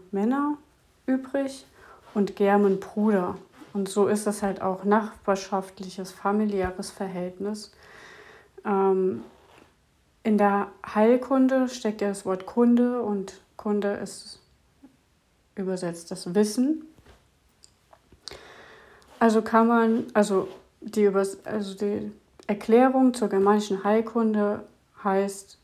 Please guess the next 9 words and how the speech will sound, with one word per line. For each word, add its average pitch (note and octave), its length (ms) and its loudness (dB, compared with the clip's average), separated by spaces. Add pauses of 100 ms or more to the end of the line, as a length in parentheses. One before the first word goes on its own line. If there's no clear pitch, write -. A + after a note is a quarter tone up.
(140)
die G3+ 120 -8
Kunst - 680 -2
des G3+ 200 -6
Heilens. - 580 -10 (720)
So A3 180 4
ist G#3+ 140 0
Doktor G3+ 300 2
Hamer F#3+ 500 0
auf F3+ 200 -6